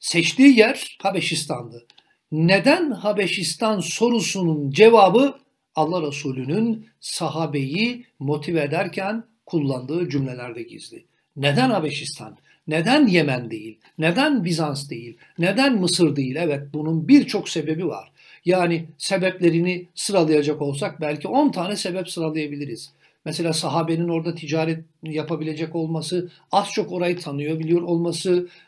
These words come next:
e, Mekke'ye ve zulme uzak olması gibi. Ama asıl ve temel nedeni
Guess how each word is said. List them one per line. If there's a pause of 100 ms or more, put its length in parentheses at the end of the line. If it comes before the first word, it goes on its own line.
(120)
e, (280)
Mekke'ye
ve
zulme
uzak
olması (240)
gibi. (280)
Ama
asıl
ve
temel
nedeni